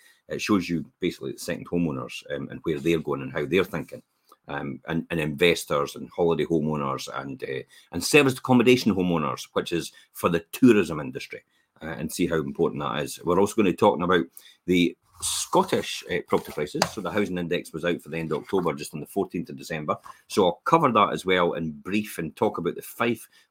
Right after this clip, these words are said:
average property price as well. Uh, and then we'll come to some, um, um, uh, final conclusions about where the market is right now, where we're going.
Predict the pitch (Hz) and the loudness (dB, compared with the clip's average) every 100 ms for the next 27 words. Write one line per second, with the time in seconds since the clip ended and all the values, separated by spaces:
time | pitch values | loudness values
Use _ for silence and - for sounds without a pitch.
0 | _ 92 90 85 78 - _ - - - | _ 0 2 2 -2 -6 _ -6 -6 -4
1 | 85 87 80 - 78 73 80 - _ _ | -6 -4 -4 -6 -6 -2 -2 -6 _ _
2 | - 85 87 107 131 135 131 156 139 131 | -6 -2 2 4 4 2 2 0 0 -2
3 | 127 127 123 - 104 107 107 - 95 95 | 0 0 0 -4 -6 -4 -4 -4 -6 -4
4 | 80 - 92 - 143 135 104 87 - 87 | -6 -4 -6 0 2 4 2 -4 -2 -2
5 | 82 73 73 80 - 92 76 82 78 76 | -2 -8 -6 -6 -2 -2 0 -4 -4 -6
6 | 73 73 76 85 104 101 _ _ 92 80 | -8 -6 -6 0 0 0 _ _ 0 0
7 | 76 90 120 127 127 | 0 4 6 6 2